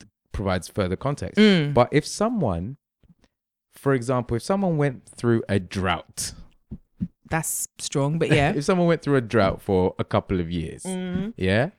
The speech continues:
Speaker 1: they weren't, no one stepped to them. They,
Speaker 2: Oh, gosh.
Speaker 1: you know, nothing happened. Then they weren't celibate.
Speaker 2: Mm-hmm.
Speaker 1: They abstained, or not even abstained.
Speaker 2: They didn't even
Speaker 1: They,
Speaker 2: abstain.
Speaker 1: they, they, they, they were, it wasn't presented to them. All right, let, let's say,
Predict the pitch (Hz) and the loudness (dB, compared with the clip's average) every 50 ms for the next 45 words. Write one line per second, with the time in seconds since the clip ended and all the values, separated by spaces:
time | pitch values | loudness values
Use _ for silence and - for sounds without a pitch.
0 | _ _ _ _ - - - _ _ - 92 87 85 90 104 104 104 104 107 - | _ _ _ _ -12 -12 -12 _ _ -6 -2 0 2 4 4 6 4 4 2 -2
1 | - - - 117 117 123 131 135 135 135 139 139 139 120 - - 139 123 - - | -6 -12 -8 -4 0 2 2 4 4 4 4 2 2 -2 0 2 2 2 2 0
2 | - - 135 110 123 123 120 120 120 120 120 120 - - - - - _ - - | 0 0 2 6 6 6 6 6 4 0 -2 -6 -10 -16 -20 -20 -20 _ -20 -20
3 | - - - - - - - 101 120 117 113 170 175 175 - 156 143 123 120 - | -20 -20 -20 -20 -18 -16 -2 0 4 6 10 10 10 10 10 8 6 6 4 2
4 | - 113 123 123 135 143 147 135 123 127 - - - 135 139 143 156 147 151 160 | 2 2 2 2 4 6 6 8 8 6 4 2 0 2 4 4 6 6 6 6
5 | 160 151 151 - - 143 135 139 170 220 226 - - - _ _ _ _ _ _ | 6 6 6 6 4 4 4 4 2 0 -4 -6 -12 -20 _ _ _ _ _ _
6 | _ _ - 131 139 147 143 175 208 240 247 233 214 180 - - - - - 202 | _ _ 0 2 2 4 4 4 4 4 4 4 2 2 0 -4 -6 0 2 2
7 | 214 165 101 82 78 73 - _ _ _ _ _ _ - 254 240 247 302 311 311 | 4 4 2 0 -2 -6 -8 _ _ _ _ _ _ 4 6 6 6 6 4 4
8 | 294 269 226 190 175 127 127 135 135 131 123 - - 117 117 117 101 - - - | 4 4 6 8 8 8 10 8 8 6 4 2 4 4 6 6 4 2 -4 -10
9 | - - 151 143 143 127 107 101 92 85 - - - 120 127 151 214 254 196 123 | 0 4 4 4 6 4 2 2 0 -2 -2 2 2 2 4 4 4 4 4 4
10 | 131 120 123 - - - - - 508 440 - - 294 277 262 - 277 311 370 339 | 4 2 2 2 8 10 10 10 12 10 10 10 10 10 10 12 12 12 12 12
11 | 254 185 190 196 196 170 190 214 202 170 180 190 202 208 180 143 165 165 175 190 | 12 10 8 8 8 8 6 4 6 8 8 8 8 8 6 6 6 6 6 6
12 | 175 147 170 160 131 - 147 151 135 156 160 147 - 135 - 110 104 - 131 131 | 6 4 0 -2 0 2 0 2 4 4 2 2 0 -4 -4 -2 2 4 6 6
13 | 113 - 117 135 165 139 139 151 185 185 - - 202 185 170 | 6 4 4 4 4 6 6 4 2 4 4 4 4 4 4